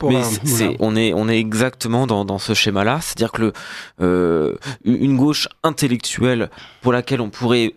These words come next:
Speaker 2: éventuellement, euh, avoir du respect, euh, euh, républicaine, bien sûr, mais, euh, qui, au moins, euh, s-,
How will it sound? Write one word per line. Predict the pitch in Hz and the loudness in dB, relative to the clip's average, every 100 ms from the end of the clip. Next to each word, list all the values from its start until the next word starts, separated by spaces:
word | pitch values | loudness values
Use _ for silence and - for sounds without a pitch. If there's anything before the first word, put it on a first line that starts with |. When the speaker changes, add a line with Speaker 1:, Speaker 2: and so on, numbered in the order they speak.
| - | -2
Speaker 2:
éventuellement, | 131 117 120 - 123 113 113 127 107 | 0 0 -2 -2 0 0 2 0 0
euh, | - _ _ _ _ _ _ | -4 _ _ _ _ _ _
avoir | - - 107 | -12 -4 0
du | 117 | 2
respect, | 127 - 170 165 131 | 2 0 2 2 2
euh, | 98 95 | 0 0
euh, | 101 104 95 95 95 92 87 | 0 2 2 2 2 2 0
républicaine, | - - - - 73 - 107 95 | -2 -14 -18 -20 -8 0 0 0
bien | - | -6
sûr, | - - 120 131 98 | -4 -2 2 0 0
mais, | 104 113 110 - - - - | 0 0 0 -4 -18 -12 -2
euh, | 87 87 87 87 | 2 2 2 0
qui, | - 90 113 98 | -4 -2 2 2
au | 98 | 0
moins, | 101 113 113 82 | -2 0 0 0
euh, | 85 76 - - - | -2 -4 -8 -16 -12
s-, | - | -12